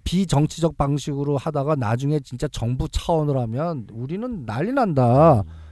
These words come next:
Speaker 1: 지금 하나하나씩 지금 그 짓을 하고 있는 거거든요.
Speaker 2: 음. 아, 그러니까요. 아주 그냥 지금은 그냥 보란 듯이 대놓고 저지르잖아요. 그러니까.
Speaker 1: 근데
Speaker 2: 네. 그러니까
Speaker 1: 아직
Speaker 2: 또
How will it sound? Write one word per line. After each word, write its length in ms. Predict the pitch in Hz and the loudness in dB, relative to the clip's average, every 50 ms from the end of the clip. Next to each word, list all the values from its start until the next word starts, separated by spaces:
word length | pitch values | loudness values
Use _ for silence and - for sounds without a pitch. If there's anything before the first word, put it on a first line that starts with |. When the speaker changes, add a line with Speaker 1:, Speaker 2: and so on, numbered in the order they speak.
| - - - - - | -20 -20 -20 -20 -10
Speaker 1:
지금 220 | - - 240 254 262 | -4 -2 0 0 0
하나하나씩 680 | - - - 262 285 277 269 269 269 254 233 - 240 - | -2 -2 -2 0 2 4 4 4 4 4 2 2 -2 -6
지금 180 | - 220 226 | -4 -4 -4
그 160 | - - 156 165 | -2 0 0 0
짓을 320 | 175 208 185 - - 202 | 0 -2 -6 -4 -6 -8
하고 260 | - - 226 233 277 | -8 -8 -6 -2 -2
있는 240 | 254 190 147 165 208 | 0 2 2 2 2
거거든요. 560 | 202 175 127 117 113 107 98 98 98 101 143 87 | 2 2 4 2 2 0 -2 -6 -6 -6 -6 -6
Speaker 2:
음. 260 | 87 82 82 80 80 | -8 -10 -12 -10 -6
아, 120 | 104 131 135 | -2 -2 0
그러니까요. 380 | - 180 165 - - 139 135 139 | 2 2 0 2 0 0 0 0
아주 180 | 143 147 160 | 0 -2 -2
그냥 180 | 160 170 175 170 | -2 -4 -4 -4
지금은 340 | - - 156 165 175 180 175 | -4 -6 -4 -2 -2 -2 -2
그냥 120 | 165 170 151 | -2 -2 0
보란 240 | - 127 147 165 175 | 0 2 2 2 2
듯이 180 | 165 139 139 120 | 0 -2 -4 -4
대놓고 300 | - 98 117 117 - - | -4 -2 -2 -2 -2 -4
저지르잖아요. 540 | - 95 92 92 87 85 82 82 87 101 110 | -6 -6 -4 -6 -6 -6 -8 -10 -10 -10 -10
그러니까. 200 | 107 110 127 - | -12 -8 0 4
Speaker 1:
근데 260 | 190 220 240 233 214 | 6 6 8 10 10
Speaker 2:
네. 320 | 185 202 214 202 156 113 | 12 12 12 12 10 10
그러니까 260 | 92 107 98 87 - 120 | 8 6 0 2 4 4
Speaker 1:
아직 220 | 147 175 233 240 | 6 6 4 2
Speaker 2:
또 200 | 185 180 180 151 | 2 2 0 0